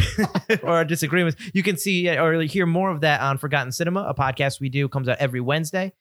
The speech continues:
Uh, it's a podcast about forgotten films that, for whatever reason, seem to have been forgotten by audiences, whether it be because a more popular movie was released at the same time or the movie simply didn't catch on with an audience in its initial run. We discuss what we love about the movie or maybe don't love about it, but we always discuss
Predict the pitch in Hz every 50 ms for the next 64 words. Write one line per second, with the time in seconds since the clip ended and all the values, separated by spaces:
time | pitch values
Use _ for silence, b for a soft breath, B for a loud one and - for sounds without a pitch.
0 | b b b 151 131 b _ - 123 120 120 139 - 147 147 147 - 156 143 -
1 | 156 135 - 143 139 156 151 160 156 - 170 170 170 151 170 139 - - 185 185
2 | 175 175 165 170 165 165 165 165 170 160 - 175 156 - 170 170 160 156 156 156
3 | 160 143 - 139 127 131 123 113 135 127 131 127 123 123 127 131 147 151 - -
4 | 110 - - - - _ - 127 127 123 120 113 127 131 123 123 123 123 123 127
5 | 120 123 123 117 117 - - 135 131 - - 135 127 127 127 131 131 135 123 123
6 | 120 117 120 123 123 127 120 - - - 113 - 120 117 117 - 180 175 180 190
7 | 175 _ _ _ _ - 233 247 202 214 220 220 202 214 - - 214 196 - 214
8 | 185 165 165 175 170 - 170 165 - 170 156 160 156 143 131 139 - - 143 147
9 | 156 156 143 - - - 180 185 175 - 180 165 156 139 - 139 131 147 160 190
10 | 226 b b b b _ - 180 170 - - 190 170 - - 170 135 143 135 139
11 | 139 143 156 165 160 160 - 175 180 180 190 196 - 202 220 233 247 247 233 240
12 | 226 202 - 233 247 208 165 135 110 113 104 110 110 110 113 104 - 135 147 151
13 | - - 139 151 156 160 151 - 147 135 - - 143 139 135